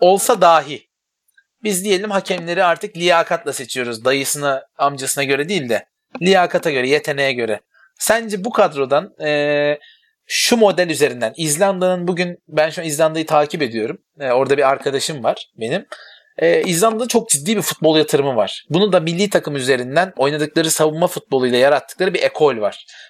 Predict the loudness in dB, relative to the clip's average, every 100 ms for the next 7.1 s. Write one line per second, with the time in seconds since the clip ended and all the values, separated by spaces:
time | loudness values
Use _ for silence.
0 | -6 -2 2 2 2 2 2 0 -4 -2
1 | 0 0 0 2 2 2 -4 -2 0 0
2 | 0 -4 0 2 2 0 -4 -2 2 2
3 | 2 0 2 2 2 0 0 -2 -2 -2
4 | 0 -2 -2 0 0 0 -6 -18 2 2
5 | 2 -2 -4 -4 -2 0 2 0 -2 -2
6 | -2 -2 -2 0 0 -2 -4 -4 -4 -4
7 | -4